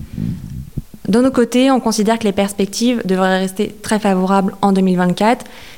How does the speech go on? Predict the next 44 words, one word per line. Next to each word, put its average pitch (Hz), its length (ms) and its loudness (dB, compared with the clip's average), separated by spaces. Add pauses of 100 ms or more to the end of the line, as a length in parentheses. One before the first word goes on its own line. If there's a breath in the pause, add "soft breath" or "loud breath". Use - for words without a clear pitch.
Il 220 120 2
faut 233 140 2
le 214 80 4
rappeler, 226 580 4 (100)
euh, 190 140 4
les 190 140 2
taux 208 120 0
de 202 60 2
rendement 202 280 2
donc 190 180 0
sont 196 100 -6
toujours 196 240 0
à 196 80 2
des 185 140 2
niveaux 185 220 0
qui 196 100 -6
sont - 240 -4
historiquement 185 600 0
hauts. 262 220 4 (340 loud breath)
On 196 120 2
a 196 80 2
toujours 208 220 2
du 190 100 2
quatre 202 180 0
pour 190 140 -6
cent 196 180 0
sur 202 180 -2
investment 190 340 0
grade, 226 440 4
du 180 140 0
sept 220 220 0
pour 196 120 -10
cent 196 380 -2
sur - 240 0
le 214 120 4
high 180 220 2
yield. 262 220 2 (400 loud breath)
Et 196 80 2
de 202 120 4
tels 208 300 2
rendements 208 720 2
devraient 196 300 2
d'ailleurs 196 280 2
amplement 220 540 2